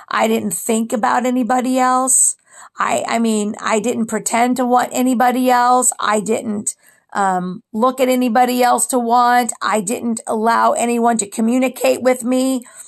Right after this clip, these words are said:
Even when we weren't in the together, together spot, I still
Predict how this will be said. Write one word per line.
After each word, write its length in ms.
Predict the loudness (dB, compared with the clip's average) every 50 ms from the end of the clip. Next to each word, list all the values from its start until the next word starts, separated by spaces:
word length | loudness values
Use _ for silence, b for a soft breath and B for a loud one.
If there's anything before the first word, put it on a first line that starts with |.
| B B B B _ -2
Even 400 | -2 0 2 2 2 2 2 2
when 200 | 2 2 2 0
we 140 | -4 -4
weren't 340 | -2 0 2 2 2 0 0
in 260 | -2 -2 0 2 2
the 220 | 4 4 2 2 2
together, 520 | 0 -2 -2 0 0 0 2 2 2 2 2
together 520 | 2 0 0 0 0 0 0 0 -2 -2
spot, 580 | -2 0 0 2 2 2 2 0 -2 -4 -8 -16 B B B B B B
I 160 | B 0 2 2
still 800 | 2 2 0 0 2 2 4 6 6 6 4 4 2 0 -2